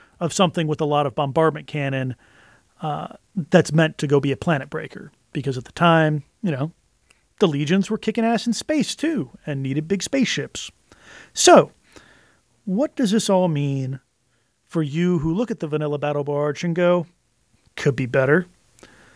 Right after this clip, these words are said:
Uh, so, for twenty points, the first thing you can do is replace the dorsal bombardment cannon with a strength three, sixty centimeter dorsal lance, firing left, front, right, uh, which kinda gives it that long range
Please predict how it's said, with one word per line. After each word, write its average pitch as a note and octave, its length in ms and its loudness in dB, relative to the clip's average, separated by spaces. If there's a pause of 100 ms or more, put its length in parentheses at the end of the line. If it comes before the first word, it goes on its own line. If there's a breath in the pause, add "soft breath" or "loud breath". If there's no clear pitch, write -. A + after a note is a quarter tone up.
(400 soft breath)
Uh, C3 280 -8
so, A3 320 6
for - 200 -12
twenty - 320 0
points, C3 400 -8
the - 80 -8
first B3 280 0
thing F3 100 -2
you D#3 80 -2
can C#3+ 160 -6
do C3 340 -8
is C#3 140 -8
replace G#3+ 340 -4
the A3 80 -6
dorsal F3 320 -2
bombardment D3+ 480 -2
cannon C#3+ 400 -6 (540 soft breath)
with D#3 180 -2
a C#3 140 0
strength - 480 -4
three, F3+ 340 -2
sixty - 400 -6
centimeter D3+ 460 -2
dorsal C#3 440 -2
lance, C3 640 -8
firing C#3 480 0
left, C3+ 220 0
front, D3+ 180 -2
right, C3+ 280 -6 (1160 loud breath)
uh, E3 260 -8 (440)
which D#3+ 380 0
kinda F#3 200 0
gives D#3 300 0
it D#3 120 -6
that D#3+ 180 -4
long D#3 580 0 (120)
range D#3 640 0